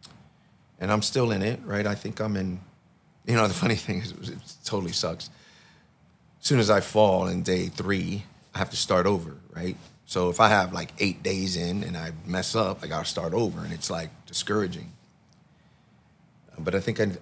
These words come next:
I'm, like, in day seven now of my twenty-one days, and I believe that that twenty-one day assignment is, is to bear more fruit.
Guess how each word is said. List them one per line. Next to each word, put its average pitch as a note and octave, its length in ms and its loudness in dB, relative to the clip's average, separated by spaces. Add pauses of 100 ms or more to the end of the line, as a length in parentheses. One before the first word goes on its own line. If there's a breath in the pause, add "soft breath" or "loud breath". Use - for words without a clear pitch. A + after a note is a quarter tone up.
I'm, F2+ 180 0
like, F2 240 0
in E2 240 -2 (240)
day E2+ 180 -4
seven E2+ 440 0
now E2+ 400 -2 (1040)
of E2+ 180 -6
my E2 140 -4
twenty-one E2 500 -4
days, E2 460 -2
and D#2+ 180 -8 (1500)
I G#2+ 80 8
believe G#2+ 340 6
that F2+ 220 0
that D#2+ 260 -2
twenty-one F2 480 0
day F2 160 2
assignment F2 480 0
is, D#2+ 240 -6 (2750)
is F#2 140 -4
to F2+ 80 -6
bear F2 200 4
more E2 220 0
fruit. E2+ 420 -2